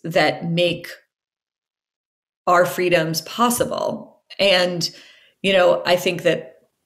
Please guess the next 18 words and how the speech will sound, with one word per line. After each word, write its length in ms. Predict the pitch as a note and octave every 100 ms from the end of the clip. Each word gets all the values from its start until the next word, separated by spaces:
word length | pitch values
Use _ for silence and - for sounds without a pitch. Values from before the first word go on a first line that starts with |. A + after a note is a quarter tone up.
| -
there's 220 | E3+ E3
an 60 | E3+
obvious 760 | D#3+ D#3 E3+ E3+ E3 - - _ -
threat 500 | - D#3 G3 G#3+ - -
that's 160 | F3
coming 360 | - F#3 E3 E3
from 180 | E3+ D#3+
the 120 | D3
right 540 | D3+ F3 C#4 - - _ -
that 400 | E3+ C3 - - _ _ _ -
everyone 420 | F3+ F3+ E3 D#3+
in 100 | D#3+
our 300 | D#3 E3 D#3+
world 320 | D#3 D#3+ E3 E3+
is 100 | -
constantly 520 | E3 D#3+ - - E3
talking 400 | E3 D#3+ E3 F#3+
about. 420 | G#3+ A#3+ D4+ -